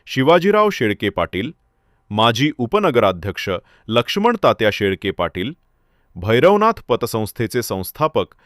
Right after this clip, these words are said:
संदीप शेळके पाटील, सुवर्णगाथा प्रतिष्ठानचे संस्थापक अध्यक्ष डॉक्टर नितीनजी सावंत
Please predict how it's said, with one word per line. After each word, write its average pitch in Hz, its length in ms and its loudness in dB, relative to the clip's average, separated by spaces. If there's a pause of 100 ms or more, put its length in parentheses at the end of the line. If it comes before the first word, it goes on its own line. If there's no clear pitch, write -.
(140)
संदीप 131 500 -2
शेळके 107 360 0
पाटील, 85 420 -4 (720)
सुवर्णगाथा 151 800 2
प्रतिष्ठानचे 113 720 -4
संस्थापक 123 680 -2
अध्यक्ष 101 440 -4 (440)
डॉक्टर 117 400 2
नितीनजी 160 520 0
सावंत 90 520 -4